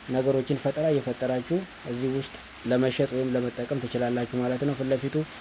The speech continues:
ይሄን ይመስላል እንግዲህ። መሰረተ ልማት ሙሉ ያለው ነው። መብራት አለው፣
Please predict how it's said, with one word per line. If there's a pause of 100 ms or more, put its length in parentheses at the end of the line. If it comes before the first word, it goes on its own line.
(220)
ይሄን
ይመስላል
እንግዲህ።
መሰረተ
ልማት
ሙሉ
ያለው
ነው።
መብራት
አለው፣